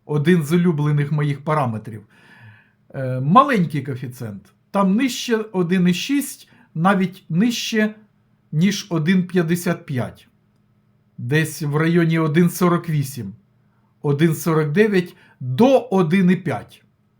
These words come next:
Я більше, е, один і п'ять іще можу взяти. Іноді.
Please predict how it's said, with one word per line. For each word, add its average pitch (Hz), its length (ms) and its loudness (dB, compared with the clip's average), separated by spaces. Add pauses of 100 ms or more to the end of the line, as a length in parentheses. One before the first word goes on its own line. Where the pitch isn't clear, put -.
(280)
Я 196 260 4
більше, 220 640 -2 (800)
е, 135 340 -10
один 190 380 2
і 208 40 2
п'ять 277 580 -2
іще 185 320 -6
можу 196 340 0
взяти. 120 440 -8 (640)
Іноді. 139 640 2